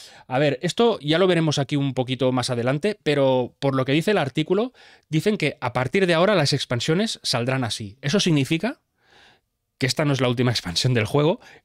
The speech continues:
que es un juego que tiene mogollón, mogollón de contenido ya, podría haber sido la última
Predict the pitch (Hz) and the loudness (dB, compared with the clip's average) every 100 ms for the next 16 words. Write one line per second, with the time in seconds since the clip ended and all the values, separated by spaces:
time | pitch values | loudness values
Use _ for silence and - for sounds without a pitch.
0 | _ - 117 127 123 139 117 123 117 90 | _ -6 -2 0 2 0 0 0 -2 0
1 | 131 123 107 107 135 123 95 110 113 104 | 0 2 0 0 0 -2 -4 -4 -4 -2
2 | 123 135 131 120 113 117 113 127 175 - | -2 -2 -2 -2 -2 -2 0 0 0 -4
3 | 104 104 120 120 131 113 107 131 170 214 | -6 0 0 2 0 2 2 2 2 0